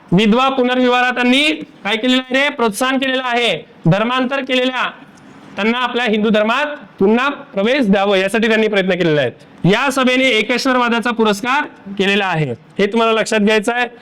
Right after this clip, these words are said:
सभेच्या प्रचारासाठी दादोबांनी धर्मविवेचन हा ग्रंथ लिहिलेला आहे. म्हटलं होतं मी तुम्हाला मगाशी, मानव धर्म सभेमध्ये धर्मविवेचन हा ग्रंथ खूप महत्वाचा आहे. त्यांनी तो लिहिलेला होता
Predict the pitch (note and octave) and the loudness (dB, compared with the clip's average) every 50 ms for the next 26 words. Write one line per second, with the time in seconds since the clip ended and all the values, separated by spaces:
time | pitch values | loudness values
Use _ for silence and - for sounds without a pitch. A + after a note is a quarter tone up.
0 | - - - - - - G#3+ G#3+ B3 C4+ A#3+ C#4+ C#4 B3+ C4 A#3+ A3 B3+ B3+ B3+ | -20 -20 -10 -6 -2 0 0 0 0 -2 -2 -4 -4 -4 -4 -4 -2 0 0 0
1 | A#3 - A#3+ A3 - B3 B3 A3 A3+ A3+ G#3+ A3+ A3+ A3+ A3+ A#3 A#3 B3 C4+ C#4+ | -2 -2 -4 -4 -2 0 0 0 0 0 0 0 2 2 2 2 2 2 0 0
2 | C4+ C4+ - - - - - - D3+ D3+ F#3+ A#3 A#3 A#3+ C4 D4 D4+ C#4+ C#4 C4+ | -2 -4 -8 -16 -20 -12 -4 0 2 2 2 2 2 2 0 2 2 2 2 2
3 | C4+ C4 C4 - C#4 C4 B3 A#3+ B3+ B3 B3 B3+ B3+ A3+ C4 B3+ B3+ B3+ A#3+ B3 | 2 2 0 -2 -4 -8 -8 -8 -6 -6 -4 -4 -2 -2 0 0 0 2 0 0
4 | B3 A#3+ A#3 A3 A3 A3 G#3 F3 D3 A#2 A#2+ C#3 E3+ F#3+ G3+ A#3 B3 B3 C4 C4+ | 0 -2 -2 -2 -2 -2 -2 -2 -4 -4 -2 -2 0 2 2 2 2 0 0 0
5 | C4+ C4 C4+ C#4 C#4 C#4 C#4 C#4 C#4 C4+ C4+ - D4 C4+ G#3 - - - - - | 0 0 0 0 -2 -2 -2 -2 -2 -2 -2 -2 -2 -2 -4 -4 -8 -14 -20 -20
6 | - - - - - - - - E3+ F3+ G3 A3 A#3 C4 C4+ B3+ B3+ B3+ C4 C4+ | -20 -20 -20 -20 -20 -14 -6 -2 0 0 0 0 -2 -2 -2 -2 -2 -2 -4 -6
7 | C4 - C4+ A#3+ B3 B3+ B3+ A#3+ B3+ C#4 C#4 A3+ A3+ A#3 B3 B3 B3+ B3 B3 B3 | -4 -2 0 2 2 2 2 2 2 2 2 0 0 0 0 0 0 0 0 0
8 | B3 B3 B3 B3+ B3 A#3+ A#3+ B3+ B3+ B3 A#3 B3 A#3+ - C4+ C#4 C4+ C4+ C4+ B3 | 0 0 0 0 0 0 0 0 0 0 0 0 0 0 2 2 2 2 0 -2
9 | C4+ C4 B3 A#3+ C4+ C4 B3 B3 C#4 D4 D4 D4 - - - - - A3+ B3 B3 | -2 -4 -4 -6 -8 -8 -4 -2 -2 -2 -4 -6 -12 -18 -10 -4 -2 0 2 2
10 | A#3+ B3 A#3 G#3+ G#3+ A3+ A#3+ C4 C4+ C#4 C#4 C4+ B3+ C4+ C#4 D4 D4 C#4+ | 2 2 2 2 2 4 4 2 2 2 0 -2 0 -2 -2 -2 -4 -6